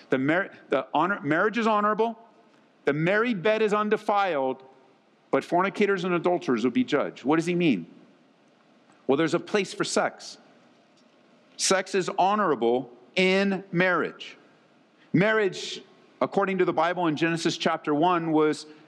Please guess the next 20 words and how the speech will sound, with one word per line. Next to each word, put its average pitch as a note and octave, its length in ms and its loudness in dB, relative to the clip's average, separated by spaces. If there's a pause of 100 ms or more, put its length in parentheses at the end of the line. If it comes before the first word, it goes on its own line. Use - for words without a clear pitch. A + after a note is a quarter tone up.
is D#3 200 2
for F3 280 2
the F3 80 0
creation F3+ 500 0
of F3+ 100 -4
children. F3+ 480 0 (1000)
Secondly, G#3 500 0
marriage, F#3+ 560 0
according F#3+ 420 0
to F#3 60 -2
the E3+ 100 2
Bible, E3+ 360 0
is F#3 100 0
for F#3 140 -2
companionship F3+ 1000 -2 (240)
and D#3 140 0
intimacy, D3+ 720 0
Genesis C3+ 500 -2
chapter C#3+ 360 -2
two. D#3 340 -2